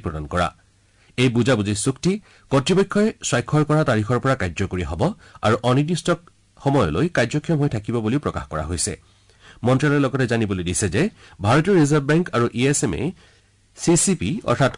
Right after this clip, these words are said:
অনুমোদিত কেন্দ্ৰীয় কৰ্তৃপক্ষসমূহ সন্দৰ্ভত পৰামৰ্শ, সহযোগিতা আৰু তথ্য বিনিময় কৰিব তথা অনুমোদিত চি চি পিসমূহে স্বীকৃতিৰ চৰ্তসমূহ মানি চলাৰ দিশটো নিৰীক্ষণ কৰিব।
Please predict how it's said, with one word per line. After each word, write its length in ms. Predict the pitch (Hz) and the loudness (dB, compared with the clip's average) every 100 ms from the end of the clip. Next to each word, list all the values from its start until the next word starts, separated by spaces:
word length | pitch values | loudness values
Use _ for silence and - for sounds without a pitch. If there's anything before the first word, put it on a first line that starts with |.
| - | 2
অনুমোদিত 440 | 139 151 175 180 185 196 - | 4 4 4 2 0 0 0
কেন্দ্ৰীয় 320 | 135 131 147 151 | 0 2 0 0
কৰ্তৃপক্ষসমূহ 1000 | 110 123 123 - _ - 147 - 104 113 104 | -2 -4 -4 -4 _ -2 -2 -2 -4 -2 -2
সন্দৰ্ভত 480 | 90 101 113 156 - - - _ _ _ 101 | -2 -2 0 -2 -4 -20 -20 _ _ _ 0
পৰামৰ্শ, 400 | 123 147 170 - 175 | 4 4 2 0 -2
সহযোগিতা 480 | 117 107 113 127 127 135 | 0 0 0 -2 0 0
আৰু 80 | 104 107 | 0 -2
তথ্য 180 | 104 107 90 | -4 -4 -2
বিনিময় 320 | 82 101 123 139 | -2 0 0 0
কৰিব 180 | 135 180 - _ _ _ - | 0 -2 -4 _ _ _ -4
তথা 220 | 165 147 180 - _ - | -2 -2 -6 -12 _ 0
অনুমোদিত 360 | 147 180 196 202 185 | 4 4 2 2 0
চি 80 | 135 127 | -2 -4
চি 80 | 120 | -6
পিসমূহে 400 | 131 127 123 90 196 - - - | -4 -2 -2 -2 -4 -8 -14 -2
স্বীকৃতিৰ 460 | 156 - 170 202 - | -2 -2 -4 -4 0
চৰ্তসমূহ 480 | 120 120 139 151 156 101 | 0 -2 -2 0 0 0
মানি 160 | 104 120 | -2 -2
চলাৰ 180 | 117 123 | -4 -2
দিশটো 240 | 127 - 101 196 _ _ - | -2 -4 -8 -8 _ _ -4
নিৰীক্ষণ 360 | 135 110 - 76 87 | -2 -2 -6 -6 -4
কৰিব। 180 | 85 | -2